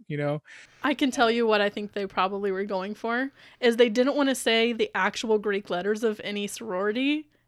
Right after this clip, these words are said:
Speaker 2: in case they might get sued, I bet.
Speaker 1: Oh, that makes sense then.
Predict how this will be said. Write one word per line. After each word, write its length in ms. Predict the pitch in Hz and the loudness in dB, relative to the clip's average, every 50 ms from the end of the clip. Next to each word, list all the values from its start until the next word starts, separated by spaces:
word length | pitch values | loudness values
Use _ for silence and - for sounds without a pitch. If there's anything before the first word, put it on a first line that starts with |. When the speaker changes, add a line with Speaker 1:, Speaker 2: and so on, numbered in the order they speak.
| _ - | _ -6
Speaker 2:
in 120 | 247 220 208 | -4 -4 -2
case 320 | - 220 220 226 220 - | 0 2 2 2 2 2
they 140 | - 208 208 | 2 2 2
might 180 | 202 190 190 196 | 2 0 -4 -4
get 180 | 208 - - | -6 -6 -6
sued, 520 | - - - - 190 190 190 214 226 294 - _ _ - | -6 -8 -4 -4 -4 -2 -4 -4 -6 -6 -8 _ _ -4
I 100 | 214 208 | -2 0
bet. 220 | 190 185 175 170 160 | 2 2 2 4 4
Speaker 1:
Oh, 560 | 165 170 170 175 170 165 160 156 151 151 143 135 | 6 6 6 6 6 6 4 4 4 2 0 0
that 140 | 151 160 180 | -2 0 0
makes 220 | 196 196 - - | 0 -2 -2 0
sense 260 | - 202 214 196 - | 0 0 0 -2 -2
then. 360 | - 151 127 123 127 127 131 | 0 0 0 0 -2 -8 -12